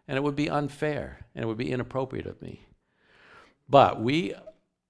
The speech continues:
are putting our trust in the Scripture. So for these moments, we're gonna look at a piece of Scripture that's found in the Old Testament. And that's the,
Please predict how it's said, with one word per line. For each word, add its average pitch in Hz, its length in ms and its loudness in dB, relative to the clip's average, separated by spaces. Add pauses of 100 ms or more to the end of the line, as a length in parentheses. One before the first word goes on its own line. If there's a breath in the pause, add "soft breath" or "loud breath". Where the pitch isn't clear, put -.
are 117 240 4
putting 143 420 0
our 104 200 0
trust 95 420 -4
in 104 100 -6
the 107 60 -4
Scripture. 101 560 -4
So 165 160 6
for 160 160 4
these 202 280 4
moments, 120 580 2 (520 loud breath)
we're 160 140 4
gonna 175 160 8
look 170 300 6
at 156 200 6
a 120 80 4
piece 185 440 -4
of 180 100 -4
Scripture 120 480 -2
that's 110 200 0
found 131 400 4
in 110 80 0
the 104 200 -2
Old 123 420 -2
Testament. - 600 -4 (800)
And 101 100 -4
that's 127 280 0
the, 107 300 4